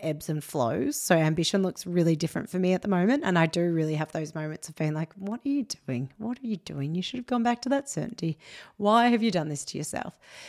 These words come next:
But this post serves as a really good reminder. The one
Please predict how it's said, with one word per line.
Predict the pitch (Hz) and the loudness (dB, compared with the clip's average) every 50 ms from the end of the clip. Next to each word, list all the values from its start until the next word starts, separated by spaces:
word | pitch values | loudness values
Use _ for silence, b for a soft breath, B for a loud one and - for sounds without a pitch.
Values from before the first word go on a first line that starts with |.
| B B B _ | B B B _
But | 247 220 175 - - - | 10 10 10 8 6 6
this | 202 247 240 - | 6 6 6 6
post | - 214 196 185 180 - | 4 4 4 4 2 2
serves | - 180 160 156 156 - | 2 4 4 4 0 0
as | - - 180 | -4 -2 -2
a | 180 156 | 0 -2
really | 151 143 135 143 | 0 -2 -2 -2
good | 147 - 160 165 | -2 -4 -2 -2
reminder. | 160 160 160 165 170 175 180 185 185 185 - 160 85 - - - _ _ _ _ | 0 0 0 0 0 0 0 -2 -2 0 -2 -2 -2 -4 -6 -8 _ _ _ _
The | 190 208 214 | 2 4 6
one | 214 214 214 220 226 233 240 247 233 | 8 10 10 10 10 8 8 6 4